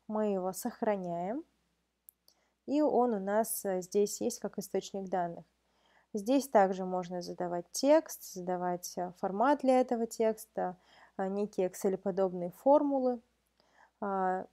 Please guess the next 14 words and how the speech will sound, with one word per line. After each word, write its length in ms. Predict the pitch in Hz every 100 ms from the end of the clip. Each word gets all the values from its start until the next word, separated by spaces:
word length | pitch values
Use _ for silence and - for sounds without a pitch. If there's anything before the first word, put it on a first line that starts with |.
| _
результат 600 | 214 220 247 226 269 254
отчёта 460 | 226 - 240 226 196
можно 400 | 202 202 208 190
увидеть 520 | 202 185 180 - - _ _ _ _ _
в 60 |
предпросмотре 960 | 226 220 - 220 - 196 170 - 262 359 - _ _ _ _ _ _ _ _
непосредственно 920 | 269 262 262 - 269 262 - 233 226
здесь, 520 | 214 - 226 226 - _ _
либо 300 | 233 330 294
выгрузить 800 | 208 208 240 247 208 202 185 -
в 600 | - 196 202 196 196 190 -
Excel 480 | - - 196 208 -
файл. 300 | 190 170 165 - _ _ _ _ _ _ _ _ _ _ _ _
Например, 320 | - 196 214